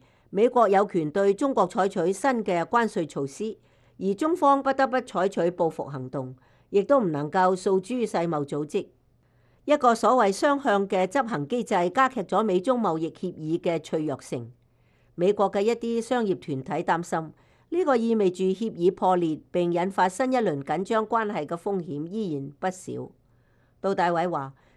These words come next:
即使中美喺未來兩個月或者幾個星期達成某種協議，杜大偉從商界團體所聽到嘅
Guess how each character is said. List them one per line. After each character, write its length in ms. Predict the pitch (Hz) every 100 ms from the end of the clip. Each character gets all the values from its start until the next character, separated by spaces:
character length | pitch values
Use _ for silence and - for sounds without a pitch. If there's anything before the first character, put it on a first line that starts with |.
| _
即 140 | 320
使 300 | 302 196 233
中 180 | - 302
美 160 | 214
喺 180 | 196 208
未 180 | 226 170
來 140 | 160
兩 200 | 143 165
個 100 | 190
月 200 | 196 175
或 160 | 165 170
者 160 | 170 240
幾 180 | 202 214
個 140 | 202
星 220 | 190 247
期 200 | 208 139
達 180 | 135 165
成 220 | 160 143
某 200 | 139 151
種 200 | 175 170
協 180 | 185 165 -
議， 220 | 127 120 - _ _ _ _ -
杜 120 | 220
大 180 | 220 208
偉 240 | 196 220
從 280 | 214 170 151
商 300 | 170 277 254
界 160 | 226 185
團 240 | - 147
體 240 | 208 165
所 200 | 208 190
聽 320 | 190 254 214 196
到 140 | 170
嘅 340 | 175 180 156